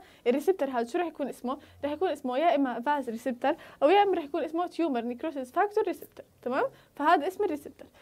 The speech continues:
هلا الريسبتر هذا بيجي مثلا محفز من برا بيرتبط فيه، طب بعدين؟ بعدين بيروح ب-، بت-، يعني بنشط بروتينات معينة، وبعدين بصير في عندي بتنشط الكاسبيز اللي هو نفسه قبل شوي تحفز،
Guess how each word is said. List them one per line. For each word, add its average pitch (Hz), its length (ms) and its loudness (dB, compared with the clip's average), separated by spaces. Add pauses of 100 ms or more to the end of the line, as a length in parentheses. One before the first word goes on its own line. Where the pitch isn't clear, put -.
(180)
هلا 277 140 4
الريسبتر 427 420 2
هذا 320 240 2 (120)
بيجي 427 260 6
مثلا 349 360 2
محفز 311 420 0
من 233 160 0
برا 370 200 4
بيرتبط 320 400 -2
فيه، - 160 -12 (200)
طب 285 100 4
بعدين؟ 302 360 6 (500)
بعدين 302 200 4 (440)
بيروح 330 300 0 (180)
ب-، 269 440 0
بت-، - 260 -12
يعني 262 220 -4
بنشط 254 580 -6
بروتينات 262 520 -6
معينة، 349 340 -4 (300)
وبعدين 349 520 4
بصير 302 200 -6
في 294 140 -6
عندي 247 300 -2
بتنشط 247 500 -6
الكاسبيز 254 600 0
اللي 254 180 -6
هو 277 80 0
نفسه 294 280 -2
قبل 226 120 -4
شوي 254 180 0
تحفز، 311 440 -2